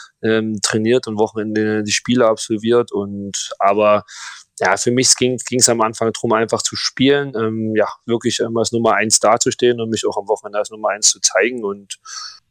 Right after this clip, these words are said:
den Wechsel, ja, habe ich nicht bereut, sondern hab's eigentlich im Großen und Ganzen, ähm,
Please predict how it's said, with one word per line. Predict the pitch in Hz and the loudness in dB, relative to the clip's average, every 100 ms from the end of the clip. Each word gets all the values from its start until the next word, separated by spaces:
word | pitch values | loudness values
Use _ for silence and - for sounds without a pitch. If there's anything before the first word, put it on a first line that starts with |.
| _ _ _ _ - - | _ _ _ _ -10 -2
den | 107 | 2
Wechsel, | 113 - 117 113 113 110 104 | 2 4 4 6 4 2 2
ja, | 104 92 - - | 0 0 -4 -10
habe | - 113 | -2 -2
ich | 113 | -2
nicht | 120 - | -6 -2
bereut, | 110 117 127 | 4 4 4
sondern | - 120 120 117 113 107 98 _ _ _ | 0 0 0 -2 -4 -6 -10 _ _ _
hab's | - 104 - | -8 -6 -4
eigentlich | 101 107 104 | -4 -4 -4
im | 107 | -4
Großen | 120 117 113 | -2 -2 -2
und | 110 | -2
Ganzen, | 107 107 - 107 | -2 0 -2 0
ähm, | 104 107 104 101 | -2 -2 -4 -4